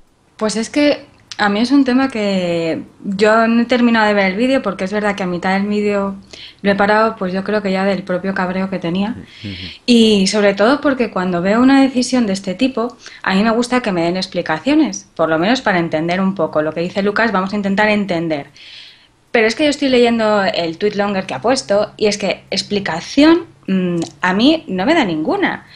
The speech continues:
Speaker 1: O sea, dejo de formar parte del equipo, decisión propia. Perfecto. Pero me dice, "No hay nada detrás de esta decisión". No, no hay nada detrás, no. Cuando tomamos decisiones es por algo, me da igual que sea un motivo personal,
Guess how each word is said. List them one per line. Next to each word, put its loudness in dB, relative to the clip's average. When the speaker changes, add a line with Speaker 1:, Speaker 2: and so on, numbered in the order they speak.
Speaker 1:
O -16
sea, 0
dejo 0
de 4
formar -2
parte 0
del 2
equipo, -10
decisión 0
propia. -6
Perfecto. -4
Pero 2
me 2
dice, -2
"No 0
hay 6
nada 4
detrás 0
de -2
esta -2
decisión". -2
No, -6
no -4
hay -4
nada -2
detrás, -2
no. -2
Cuando 2
tomamos 0
decisiones 2
es -4
por 0
algo, 0
me -4
da -4
igual -2
que -4
sea -2
un 2
motivo 0
personal, -2